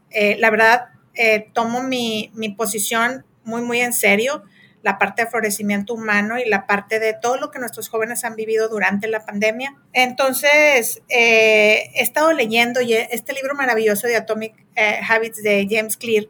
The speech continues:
eh, nos dice que es muy importante, Carlos, en los,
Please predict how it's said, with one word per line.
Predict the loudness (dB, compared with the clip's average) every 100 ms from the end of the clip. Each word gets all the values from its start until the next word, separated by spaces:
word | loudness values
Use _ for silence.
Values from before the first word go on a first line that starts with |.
| _ _ _ -2
eh, | 4 4 4 2
nos | -2 -2
dice | -2 0 2 2 2
que | 0
es | -2
muy | -4
importante, | -6 -4 -4 0 0 0 -4 -4
Carlos, | -4 -2 -4
en | -2
los, | -2